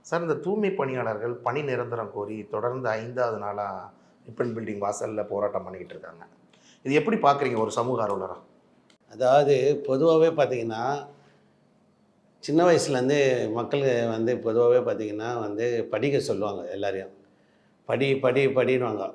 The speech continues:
Speaker 2: அப்படி படிக்காத இருந்தா என்ன வேலை கிடைக்கும்? ஆஃபீஸில் பார்த்தீங்கன்னா ஒரு கிளர்க்கு, நல்லா படிச்சாதான் உயர் அந்தஸ்துக்கு வர முடியும்.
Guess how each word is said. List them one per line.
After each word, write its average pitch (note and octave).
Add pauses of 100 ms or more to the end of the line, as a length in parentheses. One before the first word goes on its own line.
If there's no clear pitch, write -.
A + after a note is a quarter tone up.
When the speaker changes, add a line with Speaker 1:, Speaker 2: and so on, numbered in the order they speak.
(140)
Speaker 2:
அப்படி A#2
படிக்காத D3+
இருந்தா C3+ (460)
என்ன D#3+
வேலை D3+
கிடைக்கும்? B2+
ஆஃபீஸில் B2
பார்த்தீங்கன்னா A2+
ஒரு A2
கிளர்க்கு, A2+ (440)
நல்லா C3+
படிச்சாதான் B2+
உயர் C#3
அந்தஸ்துக்கு B2
வர A2+
முடியும். F#2